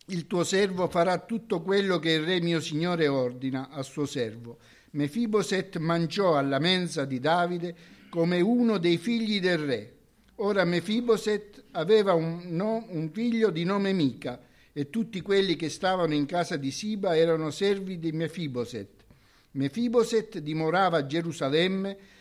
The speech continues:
perché mangiava sempre alla mensa del re. Era zoppo da entrambi i piedi. Amen. Trovo veramente, eh,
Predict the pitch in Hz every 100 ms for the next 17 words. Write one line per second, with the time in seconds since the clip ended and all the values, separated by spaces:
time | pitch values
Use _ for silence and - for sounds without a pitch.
0 | _ - 151 151 165 165 151 196 202 165
1 | - 196 190 165 147 139 165 175 160 143
2 | 123 123 135 120 104 - _ _ _ 165
3 | 156 147 127 156 185 190 - 202 - 143
4 | 127 127 127 156 156 165 156 160 - 139
5 | 120 123 104 101 104 98 _ _ - -
6 | 117 104 92 - - - - - - -
7 | - - - - - - - - - -
8 | - - - 160 147 139 139 139 151 156
9 | 139 135 123 123 - 120 117 117